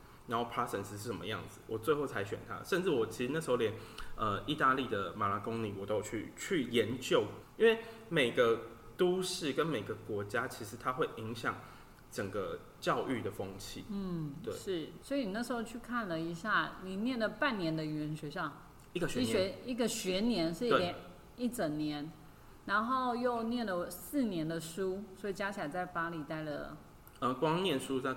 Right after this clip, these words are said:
Speaker 1: 这件事就五年。
Speaker 2: 然后你又留在那边工作。
Speaker 1: 对，将近快两年这样。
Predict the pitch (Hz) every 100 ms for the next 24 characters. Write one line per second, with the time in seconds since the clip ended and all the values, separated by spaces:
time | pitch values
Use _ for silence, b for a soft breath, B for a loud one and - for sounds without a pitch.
0 | - 127 131 120 117 117 98 98 87 -
1 | 214 254 240 214 226 196 202 208 202 214
2 | 208 202 208 214 220 165 139 - 135 110
3 | 110 123 131 123 127 104 - - - -
4 | - 67